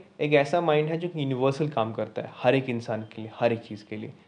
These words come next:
हमें उसे बहुत वाइजली यूज़ करना चाहिए और ये यूनिवर्स बहुत बड़ा है, बहुत वाइज है। हो सकता है, हो सा-, सकता नहीं है, होता ही है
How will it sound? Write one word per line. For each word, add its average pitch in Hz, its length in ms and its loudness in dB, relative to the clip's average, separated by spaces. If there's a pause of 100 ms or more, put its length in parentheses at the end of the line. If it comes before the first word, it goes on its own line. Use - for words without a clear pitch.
(300)
हमें 165 200 6
उसे 175 160 2
बहुत 160 360 6
वाइजली 117 320 2
यूज़ 131 140 0
करना 110 260 -4
चाहिए 107 280 -10 (300)
और 170 140 6
ये 208 80 4
यूनिवर्स 170 640 4 (380)
बहुत 131 340 2
बड़ा 123 300 4
है, 101 240 -10 (100)
बहुत 131 340 4
वाइज 107 300 2
है। - 140 -10 (420)
हो 151 120 6
सकता 175 340 6
है, 151 280 2 (260)
हो 175 100 10
सा-, 220 280 6
सकता 202 360 4
नहीं 151 200 4
है, 117 140 -8 (120)
होता 135 220 6
ही 185 180 6
है 139 260 0